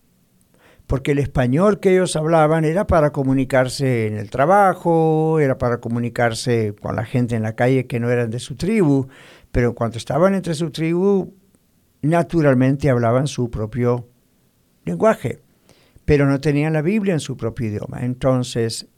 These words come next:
luego, con los años, misioneros, ah, aprendieron ese idioma. Ese idioma no tenía forma escrita, nada más forma oral, verbal.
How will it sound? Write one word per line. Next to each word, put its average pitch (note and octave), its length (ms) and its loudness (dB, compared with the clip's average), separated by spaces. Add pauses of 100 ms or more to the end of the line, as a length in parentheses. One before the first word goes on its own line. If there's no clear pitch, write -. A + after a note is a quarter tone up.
(120)
luego, A#2+ 460 2
con B2+ 160 -4
los C3 180 -6
años, D3 420 -4
misioneros, C3 680 -4 (640)
ah, G#2+ 480 -4 (400)
aprendieron C#3 640 0
ese F3 180 -6
idioma. F3 680 0 (320)
Ese C3 200 -8
idioma C3+ 300 -2
no C3 140 -2
tenía F#3 760 -2
forma F3 340 -4
escrita, D#3+ 520 -4
nada B2 200 0
más B2+ 200 0
forma C3 400 0
oral, B2+ 500 0
verbal. B2 680 0